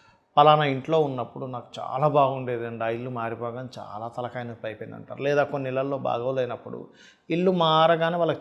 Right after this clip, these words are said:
చాలా బాగుంటుంది. అంటే అర్థం ఏమిటి? అక్కడ ఇంటి యొక్క ప్రభావం ఉంది, పాయింట్ నెంబర్ వన్. రెండవది మీరు గమనించండి, ఏదైనా ఒక కట్టడం ప్రారంభించిన తర్వాత కొన్ని ఇబ్బందులు రావడం, లేకపోతే కలిసి రావడం జరుగుతుంది.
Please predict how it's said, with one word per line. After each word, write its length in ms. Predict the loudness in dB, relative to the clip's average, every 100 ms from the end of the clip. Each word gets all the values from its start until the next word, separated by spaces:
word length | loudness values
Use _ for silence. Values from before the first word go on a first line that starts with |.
| -2
చాలా 120 | -4
బాగుంటుంది. 520 | -4 -8 -10 -14 -18 -20 _
అంటే 140 | -8 -6
అర్థం 260 | -4 -2
ఏమిటి? 340 | -2 -4 -4 -4
అక్కడ 280 | -4 -2 -2
ఇంటి 260 | -2 2
యొక్క 240 | 2 4 2
ప్రభావం 500 | 2 0 0 -2 -4
ఉంది, 220 | -8 -12 -12 -10
పాయింట్ 260 | -8 -10
నెంబర్ 180 | -12 -10
వన్. 100 | -12 -14 _ _ _ _ _ _ _ _ 2
రెండవది 380 | 4 8 6 6
మీరు 140 | 4
గమనించండి, 640 | 4 2 -2 0 -2 0
ఏదైనా 440 | -2 -2 -2 -2 -2
ఒక 460 | -4 -4 -6 -6 -14 _ -2
కట్టడం 640 | 0 2 4 4 4 -4 -18 _ _ _
ప్రారంభించిన 840 | -4 2 4 4 0 -6 -6 -10
తర్వాత 380 | -2 0 2 0
కొన్ని 240 | -4 -6 -6
ఇబ్బందులు 380 | -4 -2 -2
రావడం, 320 | 2 2 4 0
లేకపోతే 180 | -2
కలిసి 340 | -4 -4 -4 -4
రావడం 260 | -4 -4
జరుగుతుంది. 380 | -10 -12 -16 -18